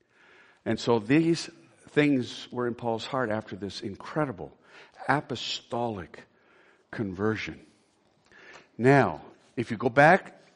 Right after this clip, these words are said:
to Acts chapter nine, I want you to write this in. Uh, between verse twenty-two and verse twenty-three, something really powerful happens.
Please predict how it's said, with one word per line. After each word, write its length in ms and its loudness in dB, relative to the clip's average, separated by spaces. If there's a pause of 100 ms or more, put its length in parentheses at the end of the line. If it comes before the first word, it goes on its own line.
(160)
to 180 0
Acts 260 4
chapter 380 2
nine, 460 4 (920)
I 60 2
want 240 2
you 60 0
to 40 2
write 280 6
this 280 -4
in. 380 4 (960)
Uh, 380 8 (680)
between 400 4
verse 220 6
twenty-two 800 4
and 180 0
verse 220 4
twenty-three, 840 4 (320)
something 380 4
really 220 2
powerful 480 6
happens. 560 -2